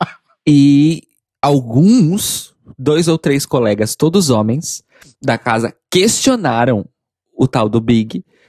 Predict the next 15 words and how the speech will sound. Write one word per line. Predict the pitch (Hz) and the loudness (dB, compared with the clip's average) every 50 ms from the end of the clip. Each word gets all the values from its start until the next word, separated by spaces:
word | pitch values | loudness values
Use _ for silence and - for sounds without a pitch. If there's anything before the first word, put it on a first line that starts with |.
| _ _ _ | _ _ _
do | _ 135 135 139 | _ -2 -2 -2
porquê | - _ - 160 160 - - _ - 139 127 131 135 156 175 - _ _ _ _ _ _ | -2 _ 0 0 0 -2 -8 _ -2 0 2 2 2 0 -2 -8 _ _ _ _ _ _
que | - - 147 139 | -8 -2 0 2
ele | 131 131 123 127 | 2 4 2 2
vai | 127 127 | 0 0
ser | 127 - - 127 | -2 0 -2 -2
expulso | 123 - - _ 135 123 123 127 123 - 123 | -2 -4 -4 _ 0 0 0 0 0 -2 -2
direto, | 120 120 107 107 113 123 131 - 135 | 0 0 0 2 0 0 -2 -2 -6
sendo | - - 127 127 | -6 -4 -4 -4
que | 120 - | -2 -2
teve | - 117 117 113 | -2 -2 -2 -4
pessoa | 113 - 131 117 - - 123 | -4 -4 -4 -4 -2 -2 -2
X | 120 - - - - - 123 131 143 147 147 143 - - | -2 -2 -4 -6 -6 -4 -2 0 0 0 0 -2 -4 -4
na | 123 113 113 | -2 0 0
edição | 113 113 113 113 - - 120 110 110 110 | 0 0 0 -2 -2 -2 -4 -4 -4 -6